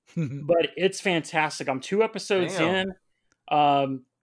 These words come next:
Speaker 2: people that have watched the whole series says, uh, I think the person, one person I read said the episode nine is probably his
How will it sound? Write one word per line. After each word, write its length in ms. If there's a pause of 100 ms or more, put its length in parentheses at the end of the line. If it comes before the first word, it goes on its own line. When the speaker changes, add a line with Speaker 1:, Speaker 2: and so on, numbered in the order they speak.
Speaker 2:
people 300
that 120
have 120
watched 260
the 80
whole 160
series 500
says, 480 (440)
uh, 80
I 120
think 200
the 80
person, 560
one 180
person 280
I 40
read 300
said 380
the 180
episode 420
nine 380
is 220
probably 360
his 280